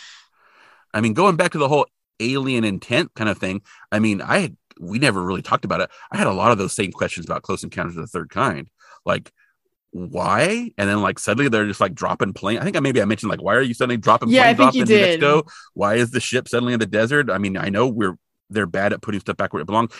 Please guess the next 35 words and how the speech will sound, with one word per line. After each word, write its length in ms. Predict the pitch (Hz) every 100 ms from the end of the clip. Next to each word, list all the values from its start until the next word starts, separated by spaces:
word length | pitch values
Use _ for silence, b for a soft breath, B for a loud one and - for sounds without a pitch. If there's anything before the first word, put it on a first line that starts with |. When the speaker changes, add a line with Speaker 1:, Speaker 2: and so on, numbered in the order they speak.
| B
Speaker 1:
But 80 | 117
then, 100 | 131
like, 120 | 120 107
"Okay, 160 | 135
now 200 | 107 113
we're 140 | 135 143
gonna 220 | 170 170
bring 280 | 139 160 160
people 300 | 175 175 170
back. 360 | 170 185 190
And 80 | 120
then, 140 | 120 -
oh, 120 | 139
we're 140 | 135
gonna 160 | 123 117
take 260 | - 131 113
this 500 | 92 101 127 - - 131
dude." 280 | 143 156 160 -
Like, 180 | 123 95 -
why? 560 | - 101 208 320 101 98
What 160 | 123
are 20 |
you 100 | 208
doing? 400 | 156 180 269 104 -
I 60 | 120
don't 100 | 151
understand 300 | 147 226 247
Speaker 2:
Yeah, 300 | 240 208 185
Speaker 1:
what 100 | 202
the 60 | 180
point 120 | 165
Speaker 2:
no, 60 | -
Speaker 1:
is. 60 |
Speaker 2:
<laughs> 0 |
I, 80 | -